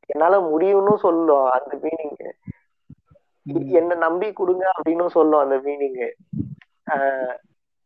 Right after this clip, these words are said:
Speaker 1: எ-, எ-, "எல்லாமே சரியாயிடும், எல்லாமே கரெக்டா
Speaker 2: எல்லாமே
Speaker 1: இருக்கும்"
Speaker 2: நார்மல்
Speaker 1: அப்படின்னு
Speaker 2: இருக்கும்.
Speaker 1: சொல்லும். எல்லாமே நல்லதா தான் நடக்கும் அப்படின்னு மீனிங் இருக்கும்.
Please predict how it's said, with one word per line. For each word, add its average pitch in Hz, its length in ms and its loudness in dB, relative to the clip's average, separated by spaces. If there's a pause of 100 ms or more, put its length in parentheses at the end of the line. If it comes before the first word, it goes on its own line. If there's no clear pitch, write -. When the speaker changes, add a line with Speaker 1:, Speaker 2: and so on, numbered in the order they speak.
(1400)
Speaker 1:
எ-, 175 240 6
எ-, 165 200 6
"எல்லாமே 185 400 4
சரியாயிடும், 165 840 4 (220)
எல்லாமே 170 680 2 (420)
கரெக்டா 160 400 2
Speaker 2:
எல்லாமே 135 60 6
Speaker 1:
இருக்கும்" 156 200 6
Speaker 2:
நார்மல் 127 200 2
Speaker 1:
அப்படின்னு 160 200 -2
Speaker 2:
இருக்கும். 165 260 -4
Speaker 1:
சொல்லும். 131 300 -6 (720)
எல்லாமே 175 400 2
நல்லதா 165 440 2
தான் 165 140 2
நடக்கும் 156 420 0
அப்படின்னு 147 340 2 (120)
மீனிங் 156 280 -4
இருக்கும். 123 380 0